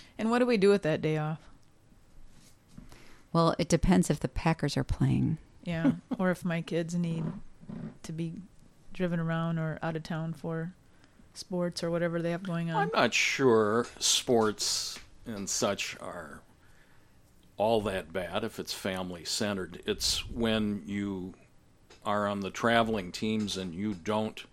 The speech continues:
Speaker 3: you, you, you've got all of your reservations and if you don't have a reservation with God at Sunday ma-, I mean, there's a mass in,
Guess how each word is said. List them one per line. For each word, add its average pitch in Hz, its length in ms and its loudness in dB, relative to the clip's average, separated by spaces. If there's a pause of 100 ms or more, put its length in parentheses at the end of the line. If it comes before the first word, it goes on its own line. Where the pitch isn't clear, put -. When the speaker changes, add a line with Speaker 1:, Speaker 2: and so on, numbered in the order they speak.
(840)
Speaker 3:
you, 101 460 -4
you, 87 160 -12 (180)
you've 92 280 -12
got 98 260 0 (100)
all 110 180 6
of 113 120 4
your 104 100 2
reservations 98 1200 -2 (640)
and 98 140 -4
if 92 100 -8
you 101 80 -2
don't 113 180 2
have 107 200 0
a 101 40 -2
reservation 101 840 0
with 82 220 -12
God 107 460 2 (120)
at - 200 -8
Sunday 98 420 0
ma-, 98 360 -4
I 95 40 -8
mean, 95 160 -6
there's 87 180 -6
a 85 60 -6
mass 107 480 -2
in, 80 300 -10